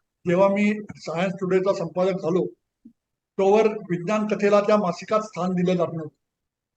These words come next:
मी ते सुरू केलं. पण विज्ञान कथा लिहिणार कोण? मराठी इतक्या इतर कोणत्याही भाषेत त्या लिहिल्या जात नव्हत्या. म्हणून मग मराठीतल्या विज्ञान कथांचं इंग्रजीमध्ये रूपांतर करून त्या प्रकाशित करायला आम्ही सुरुवात केली.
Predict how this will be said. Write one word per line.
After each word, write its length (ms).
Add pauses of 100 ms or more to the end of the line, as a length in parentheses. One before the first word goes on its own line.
(100)
मी 60
ते 200
सुरू 200
केलं. 260 (960)
पण 160
विज्ञान 340
कथा 220
लिहिणार 360
कोण? 200 (1300)
मराठी 300
इतक्या 480
इतर 240
कोणत्याही 420
भाषेत 280
त्या 180
लिहिल्या 220
जात 220
नव्हत्या. 280 (1000)
म्हणून 180
मग 160
मराठीतल्या 540
विज्ञान 480
कथांचं 800 (200)
इंग्रजीमध्ये 640
रूपांतर 380
करून 360 (280)
त्या 100
प्रकाशित 460
करायला 180
आम्ही 140
सुरुवात 240
केली. 320